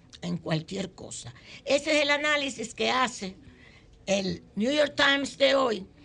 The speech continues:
con respecto a que había más generales involucrados de acuerdo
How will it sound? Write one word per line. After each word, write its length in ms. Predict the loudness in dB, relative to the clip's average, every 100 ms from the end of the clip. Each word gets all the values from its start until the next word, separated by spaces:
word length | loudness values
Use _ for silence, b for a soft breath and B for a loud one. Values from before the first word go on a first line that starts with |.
| B B
con 200 | -4 -2
respecto 720 | -2 -2 0 -2 -2 -6 -10 B B B -4
a 160 | -2 0
que 100 | -2
había 420 | 0 2 2 0 -6
más 580 | -2 2 4 4 4 0
generales 800 | -2 0 2 2 2 2 -2 -4
involucrados 960 | -4 -2 0 -2 -2 0 2 4 0 B B -4
de 160 | 2
acuerdo 580 | 2 2 0 2 2